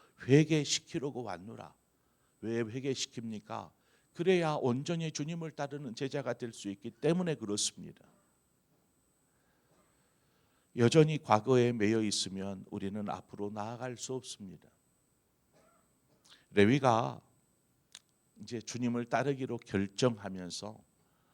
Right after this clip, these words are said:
모든 것을 버려두는 이 일을 하고 이제 그 자리에서 박차고 일어났습니다. 그리고 맨 먼저 한 것이 무엇이냐면 잔치를 배설하는 것이었습니다. 잔치.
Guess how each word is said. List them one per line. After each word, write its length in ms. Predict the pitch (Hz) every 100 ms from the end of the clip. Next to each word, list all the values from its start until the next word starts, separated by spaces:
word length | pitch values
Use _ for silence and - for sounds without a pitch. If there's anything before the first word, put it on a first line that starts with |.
| _
모든 300 | - 110 127
것을 260 | 117 107 110
버려두는 640 | - 90 92 92 90 80 80 _ _
이 220 | 110 107
일을 260 | 104 98 95
하고 480 | 95 98 92 113 - _ _ _
이제 220 | 101 107
그 160 | - 110
자리에서 600 | 104 101 95 - 123 123
박차고 540 | - - - 95 92 -
일어났습니다. 920 | 113 113 101 95 - 92 95 78 - _ _ _ _
그리고 220 | 98 104
맨 220 | 101 101
먼저 280 | 101 101 107
한 160 | 101 98
것이 240 | 95 -
무엇이냐면 920 | 90 87 98 - 95 85 92 120 110 - _ _ _ _
잔치를 720 | - 101 90 127 107 98 90 _ _ _ _ _ _ _ _ -
배설하는 600 | 98 - 104 92 90 87
것이었습니다. 760 | 82 - 76 - 78 73 - _
잔치. 560 | - 92 92 - -